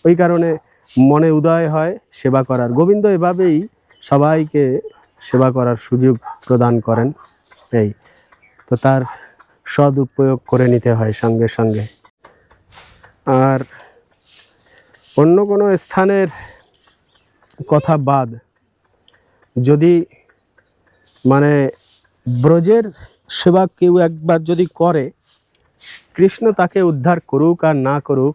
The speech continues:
শ্রীমতী রাধারানী তাকে উদ্ধার করে নেয়। সে দায়িত্ব শ্রীমতী রাধারানীর। কেন, ভগবান শ্রীকৃষ্ণের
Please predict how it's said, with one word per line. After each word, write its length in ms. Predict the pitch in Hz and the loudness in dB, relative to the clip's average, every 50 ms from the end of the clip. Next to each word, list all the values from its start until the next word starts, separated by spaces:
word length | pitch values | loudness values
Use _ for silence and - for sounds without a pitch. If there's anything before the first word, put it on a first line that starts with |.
| _ - | _ -14
শ্রীমতী 460 | - - - 139 135 143 139 - 143 | -12 -4 0 0 2 2 2 0 0
রাধারানী 560 | 131 123 120 127 123 131 143 147 147 156 151 139 | 0 0 -2 -2 -2 0 0 0 0 0 -2 -2
তাকে 400 | - 131 123 - 147 170 220 269 - _ _ _ _ _ _ _ _ _ _ - 135 | -2 -4 -4 -2 -2 -2 -2 -2 -6 _ _ _ _ _ _ _ _ _ _ -4 -2
উদ্ধার 460 | 139 131 127 147 160 170 175 175 160 | 0 0 0 2 2 2 2 0 -2
করে 280 | - - 147 139 131 | -6 -6 -6 -4 -4
নেয়। 480 | 131 127 123 127 123 117 113 107 104 104 - _ _ _ _ _ _ - _ - - | -2 -2 -2 -2 -2 -2 -4 -8 -12 -16 -20 _ _ _ _ _ _ -20 _ -10 -4
সে 140 | - 165 160 | 0 2 2
দায়িত্ব 460 | 151 160 160 160 - _ - - 180 | 4 2 2 0 -2 _ -6 -6 -6
শ্রীমতী 420 | - - - 160 160 156 151 160 156 | -4 -2 0 0 0 0 2 0 0
রাধারানীর। 600 | 127 127 127 131 135 139 135 131 123 117 113 110 - - - - - _ _ _ _ - | 2 2 0 0 0 0 0 -2 -2 -4 -6 -8 -10 -14 -20 -20 -20 _ _ _ _ 0
কেন, 80 | - 175 165 | 2 2 4
ভগবান 400 | 147 147 156 175 190 196 214 202 | 4 2 0 0 0 0 -2 -4
শ্রীকৃষ্ণের 640 | - - 185 180 - 208 208 - - 220 214 220 | -4 -6 -10 -6 -2 -2 -4 -2 0 2 2 2